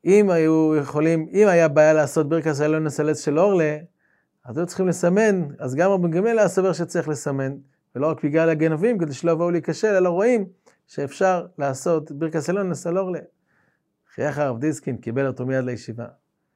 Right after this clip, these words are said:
את ה-, את ההוכחה הזאת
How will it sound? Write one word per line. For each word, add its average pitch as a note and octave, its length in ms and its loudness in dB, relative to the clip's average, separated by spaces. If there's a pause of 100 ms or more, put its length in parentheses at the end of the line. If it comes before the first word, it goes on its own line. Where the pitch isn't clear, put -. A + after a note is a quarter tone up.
(1500)
את A2 160 -10
ה-, G#2+ 440 -4 (260)
את A#2+ 160 -12
ההוכחה G#2+ 520 -4
הזאת D#3+ 280 -2